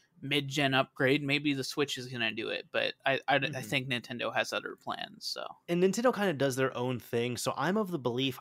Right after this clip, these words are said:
Speaker 2: I believe that the Switch Pro will just be the Switch two. Like,
Speaker 1: Yep.
Speaker 2: at this point, we're four years in, we're getting this Switch oled model. I'm personally going to pick it up because for me, as someone who uses their Switch as pretty much kind of like their primary system at this point,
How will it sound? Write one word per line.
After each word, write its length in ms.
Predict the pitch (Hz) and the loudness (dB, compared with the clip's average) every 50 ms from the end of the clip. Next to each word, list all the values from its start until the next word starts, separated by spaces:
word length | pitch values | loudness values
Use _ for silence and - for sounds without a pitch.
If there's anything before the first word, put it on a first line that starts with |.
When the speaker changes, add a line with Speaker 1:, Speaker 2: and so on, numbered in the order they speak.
| - | -2
Speaker 2:
I 160 | 127 131 143 143 | 0 2 2 2
believe 380 | 131 147 143 147 156 156 139 | 2 2 2 2 0 0 -2
that 140 | 139 117 117 | -4 -4 -2
the 120 | 123 120 | -2 -4
Switch 520 | 107 - - - - 123 131 - - - - | -2 -2 -4 -4 -2 -2 -2 -4 -4 -10 -12
Pro 340 | - - 120 110 113 120 131 | -6 0 2 4 4 4 4
will 220 | 131 127 123 120 | 4 4 2 2
just 220 | 107 - 113 - - | 2 0 -4 -4 -6
be 100 | 117 101 | -8 -8
the 80 | 90 | -6
Switch 400 | - - - 107 98 - - - | -6 -6 -6 -8 -10 -10 -10 -12
two. 320 | - - 104 - - 80 - _ _ _ _ _ _ _ | -12 -12 -12 -12 -12 -16 -20 _ _ _ _ _ _ _
Like, 160 | 123 113 - 131 | 2 2 2 2
Speaker 1:
Yep. 0 | |
Speaker 2:
at 120 | - 117 | 2 4
this 160 | 147 147 - | 4 4 4
point, 260 | - - 151 143 117 | 2 0 0 0 2
we're 80 | 131 127 | 0 -2
four 300 | - - - 147 143 143 | -2 0 0 0 2 2
years 260 | 139 139 135 127 110 - | 2 0 0 -2 -2 -4
in, 400 | - 131 123 123 120 120 123 - | 0 4 6 6 6 4 0 -6
we're 220 | - 120 120 123 117 | -4 -2 -2 -2 0
getting 260 | 107 131 127 131 131 | 0 -2 -2 -2 -2
this 180 | 120 123 113 - | -2 -2 0 0
Switch 360 | - - - 123 113 - - - | -2 -2 -2 -2 -4 -4 -6 -4
oled 340 | 123 127 135 131 127 123 120 | -2 0 0 2 0 0 0
model. 420 | 123 120 120 123 120 120 120 120 - - - - - _ - | 2 4 4 6 6 6 4 4 0 -8 -16 -18 -14 _ 0
I'm 300 | 139 143 147 151 147 143 | 2 2 2 0 -2 -2
personally 420 | - 156 151 143 - - 147 139 | -2 -4 -4 -4 -4 -6 -6 -2
going 200 | 127 131 131 123 | -2 -2 -2 -2
to 60 | 127 - | -4 -8
pick 220 | - 123 - - | -12 -12 -10 -8
it 80 | 104 107 | -6 -4
up 200 | 117 120 - - _ | -4 -4 -4 -6 _
because 260 | - 117 123 113 101 | -6 -4 -4 -4 -4
for 200 | - - - 123 | -6 -6 -4 -4
me, 340 | 113 113 120 123 123 123 123 | -2 -2 -2 -2 -2 -4 -4
as 140 | - 113 - | -4 -6 -4
someone 260 | - 123 117 113 110 101 | -4 -4 -2 -4 -4 -4
who 260 | 113 113 107 107 - - - _ _ _ _ | -4 -4 -4 -4 -6 -8 -18 _ _ _ _
uses 240 | 123 135 143 156 160 | -2 0 0 0 0
their 100 | 156 160 | 0 0
Switch 400 | 131 - - - 143 151 151 - | 0 0 2 2 2 2 2 -2
as 200 | - 131 120 107 - _ _ _ _ | -4 -4 -4 -4 -8 _ _ _ _
pretty 500 | - - - - - 147 170 196 220 214 | -16 -14 -14 -6 0 2 4 4 4 4
much 300 | 196 190 202 196 - - | 2 0 0 -2 -4 -4
kind 200 | - 175 185 196 | -2 0 0 0
of 60 | 190 | 2
like 160 | 185 180 175 - | 0 0 0 0
their 100 | 160 143 | -2 -4
primary 520 | - - 143 147 160 160 160 156 156 143 | -2 0 0 0 2 2 0 0 0 -2
system 440 | - - 170 160 - - 175 170 165 | 0 0 0 -2 0 -2 -2 -2 -2
at 100 | 160 143 147 | -2 0 0
this 140 | 165 160 - | 0 0 0
point, 360 | - - 170 165 165 160 | 0 0 2 2 2 2